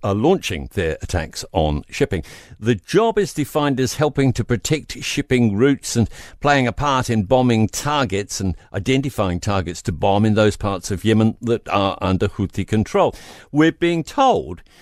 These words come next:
that it's wrong to conflate their attacks in the Red Sea with what's going on in Gaza. The thing is, though,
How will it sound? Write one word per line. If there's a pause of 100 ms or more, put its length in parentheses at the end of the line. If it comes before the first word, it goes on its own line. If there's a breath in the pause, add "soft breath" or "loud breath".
(160 soft breath)
that
it's
wrong
to
conflate
their
attacks
in
the
Red
Sea
with
what's
going
on
in
Gaza.
The
thing
is,
though,